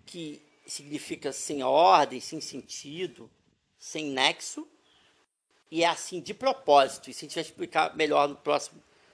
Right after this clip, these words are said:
podcast. E aí, de posse dessas informações, você vai entender muito bem a obra, vai ficar muito claro pra você. E você vai ter um conhecimento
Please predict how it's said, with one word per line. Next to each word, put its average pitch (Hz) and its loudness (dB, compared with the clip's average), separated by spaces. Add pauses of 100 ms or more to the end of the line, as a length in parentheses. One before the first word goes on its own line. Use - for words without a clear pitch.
(160)
podcast. 151 -4 (640)
E 175 2
aí, 220 6
de 262 0
posse 208 6
dessas 196 -2
informações, 202 -4
você 214 -6
vai 220 0
entender 190 -4
muito 185 -10
bem 190 0
a 175 6
obra, 151 6
vai 143 0
ficar - -4
muito 156 -6
claro 165 8
pra 139 -4
você. 120 -12 (1120)
E 120 -18
você 135 -6
vai 147 2
ter 160 -8
um 156 -6
conhecimento 143 -6